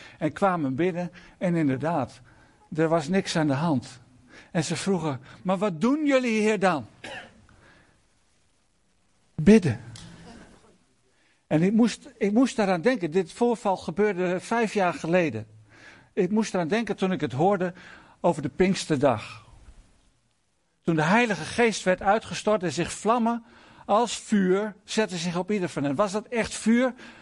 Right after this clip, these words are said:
Het was als vuur. En hier sloegen de vlammen uit het pand.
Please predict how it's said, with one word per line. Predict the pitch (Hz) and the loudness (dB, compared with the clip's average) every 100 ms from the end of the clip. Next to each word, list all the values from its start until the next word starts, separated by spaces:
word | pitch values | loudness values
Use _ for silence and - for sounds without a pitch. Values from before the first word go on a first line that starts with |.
| - - - _ _ | -20 -20 -20 _ _
Het | 190 190 | -4 0
was | 208 - - | 0 -2 0
als | 208 214 - - | 4 4 2 -4
vuur. | - 180 143 127 127 - _ _ - - | -2 0 0 -2 -10 -20 _ _ -20 -10
En | 175 160 | -4 0
hier | 196 233 | 2 0
sloegen | - 247 196 214 | 0 -2 0 -2
de | 190 185 165 - - | 0 -2 -4 -14 -12
vlammen | - 208 262 247 233 | -8 0 0 2 0
uit | 220 196 | 2 2
het | 190 - | 0 -2
pand. | - 247 208 - | 2 4 2 -6